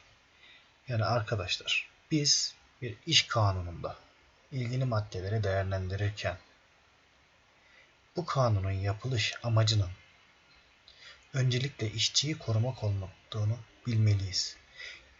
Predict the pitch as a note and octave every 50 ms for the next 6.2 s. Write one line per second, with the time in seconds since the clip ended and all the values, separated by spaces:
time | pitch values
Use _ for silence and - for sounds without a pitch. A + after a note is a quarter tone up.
0 | - - - B2+ B2 A2+ G#2 - - - - - _ _ D#3+ C#3 - - - D3+
1 | D3 D3 D#3 D#3+ D#3+ - - _ _ - - - - - - - - - - -
2 | - - _ _ _ - - _ _ _ _ _ _ - - - _ _ - A2+
3 | - - - - B2+ B2 B2+ C3 C3 A#2 A2+ C3 A#2+ A#2 G#2+ - - - A#2 B2
4 | A#2+ G#2+ G2 - - - - - - _ _ _ _ _ _ _ _ _ _ -
5 | - A#2 A2 G#2 - - - G#2+ G#2 G2+ G2 - - B2 A#2 A#2 G#2 - - -
6 | - - - -